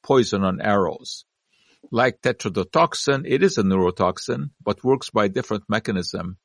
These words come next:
Tubocurarin, the active ingredient, produces paralysis by blocking the action of the neurotransmitter acetylcholine. This can be reversed with drugs,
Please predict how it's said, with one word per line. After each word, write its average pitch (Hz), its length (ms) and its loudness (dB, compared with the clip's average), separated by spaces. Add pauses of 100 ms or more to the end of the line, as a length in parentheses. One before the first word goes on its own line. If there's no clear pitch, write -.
(540)
Tubocurarin, 135 1040 4 (280)
the 107 80 0
active 110 320 -2
ingredient, 120 720 0
produces 107 500 -2
paralysis 113 1000 0
by 90 120 -2
blocking 107 500 0
the 95 140 4
action 104 440 -2
of 90 200 -8
the 95 80 0
neurotransmitter 98 960 0
acetylcholine. 98 960 -2 (720)
This 143 180 2
can 120 200 0
be 104 100 4
reversed 107 600 2
with 80 160 -4
drugs, 139 540 2